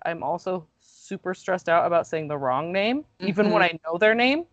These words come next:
Speaker 1: th-, there's always part of me that's like, "Am I sure?" 'Cause there's been, like, one time in my life I said the wrong name, and it's gonna haunt me forever. <laughs> So, knowing how to remember names, especially, you know, clients,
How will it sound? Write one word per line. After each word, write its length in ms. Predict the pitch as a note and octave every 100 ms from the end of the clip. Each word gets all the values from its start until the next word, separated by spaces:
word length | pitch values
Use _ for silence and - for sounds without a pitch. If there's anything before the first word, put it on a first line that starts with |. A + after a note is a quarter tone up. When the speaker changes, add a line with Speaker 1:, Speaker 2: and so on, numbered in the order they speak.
| -
Speaker 1:
th-, 220 | F#3 E3+ -
there's 220 | F#3+ -
always 220 | E3+ F3+
part 200 | - F3
of 100 | F#3
me 100 | F3+
that's 320 | F3+ - -
like, 260 | E3 D3+ - _ _ _ _ _ _ -
"Am 160 | D#3+
I 120 | D#3+
sure?" 420 | D#3 - E3+ F#3+ - _ _ _
'Cause 120 | G#3 F#3+
there's 160 | G3
been, 140 | G3 G3+
like, 140 | F3+
one 440 | D#3 D#3 E3+ F#3+ G3
time 340 | - F3 E3
in 80 | E3
my 120 | E3
life 240 | D#3+ E3+ F3
I 60 | E3
said 200 | F3 D#3+
the 80 |
wrong 240 | D#3 D#3+ D#3+
name, 240 | D#3 F3
and 100 | E3+
it's 160 | D3 -
gonna 200 | E3 E3+
haunt 180 | F3+ F3+
me 80 | F3+
forever. 500 | - A3+ A3 - - - D4
<laughs> 120 | A#3 - -
So, 320 | - - D#4+ - - - - _ -
knowing 300 | G#3+ C4 F4
how 160 | D#4+
to 140 | D4 D#4
remember 400 | C#4+ A#3 G3+ C4+
names, 280 | A#3 F#3+ G3+
especially, 500 | - - F3 F#3 G3 F#3+ - -
you 140 | F#3
know, 180 | D#3+ F#3 _ _
clients, 560 | - G4 F#4+ G#3 E3+